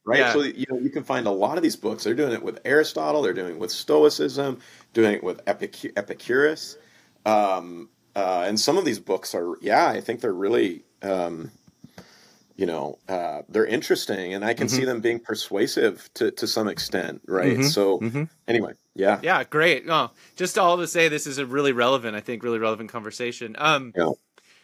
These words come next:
Speaker 2: so you've got two, you're kind of two opening chapters on Paul. Um,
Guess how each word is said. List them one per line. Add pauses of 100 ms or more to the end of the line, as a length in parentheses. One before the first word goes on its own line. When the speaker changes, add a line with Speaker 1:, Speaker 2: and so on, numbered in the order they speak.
(180)
Speaker 2:
so
you've
got
two,
you're
kind
of
two
opening
chapters
on
Paul.
Um,